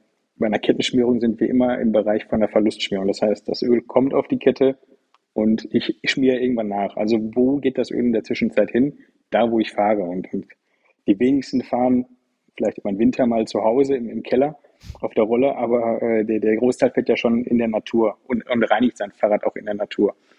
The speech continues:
Und darum ist unsere Idee mit Antidot gewesen, Antidot, dem Gegenmittel gegen Verschleiß, gegen Umweltverschmutzung,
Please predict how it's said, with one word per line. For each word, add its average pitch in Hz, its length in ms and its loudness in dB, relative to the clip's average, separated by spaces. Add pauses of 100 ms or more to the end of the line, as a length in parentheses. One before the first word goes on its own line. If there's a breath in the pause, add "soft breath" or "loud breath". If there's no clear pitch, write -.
(320 soft breath)
Und 104 160 -2
darum 123 260 2
ist 117 100 -4
unsere 135 300 2
Idee 120 240 2
mit 127 220 -2
Antidot 139 340 2
gewesen, 135 400 0
Antidot, 127 480 0
dem 113 160 2
Gegenmittel 147 640 0 (300)
gegen 117 220 2
Verschleiß, 120 640 -2
gegen 110 180 2
Umweltverschmutzung, 131 920 0